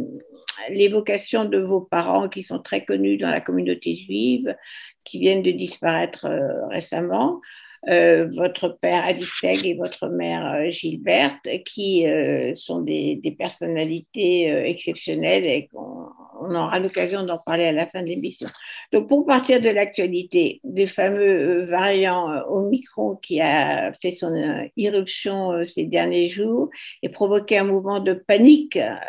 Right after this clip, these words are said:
euh, à la fois de panique boursière et panique dans les pays européens et en Israël qui vient de fermer ses frontières aux étrangers,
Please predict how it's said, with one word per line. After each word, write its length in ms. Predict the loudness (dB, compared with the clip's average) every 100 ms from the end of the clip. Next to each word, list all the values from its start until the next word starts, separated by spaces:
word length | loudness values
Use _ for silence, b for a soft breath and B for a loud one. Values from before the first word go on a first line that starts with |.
| -2
euh, 560 | 0 0 -2 -4 -8 -12 _ -18 -2
à 120 | 2
la 80 | 2
fois 220 | 6 4
de 60 | 6
panique 400 | 8 8 6 2
boursière 540 | 0 0 2 4 2
et 100 | -2 0
panique 440 | 0 0 -2 0 -2 B B B -2
dans 440 | 0 2 2 2
les 240 | 2 2 4
pays 400 | 4 4 6 6
européens 680 | 6 2 0 0 2 0 0
et 200 | 0 0
en 100 | 0
Israël 460 | -2 0 0 0
qui 160 | -4 -10
vient 220 | -6 -6
de 120 | -4
fermer 360 | -4 -2 -2 -2
ses 160 | -4
frontières 680 | -12 -10 -8 0 2 2 -2 -8 -12 -16 _ _ -2
aux 100 | 0
étrangers, 840 | 2 0 -2 -6 -2 2 2 2